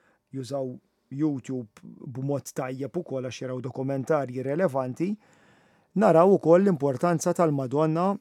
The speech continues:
fil-qasam tal-eżorċiżmu, fejn spiss anki x-xitan innifsu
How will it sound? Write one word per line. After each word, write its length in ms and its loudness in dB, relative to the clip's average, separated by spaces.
fil-qasam 680 -4
tal-eżorċiżmu, 840 -4
fejn 460 -4
spiss 680 -2
anki 460 -6
x-xitan 440 -2
innifsu 580 -4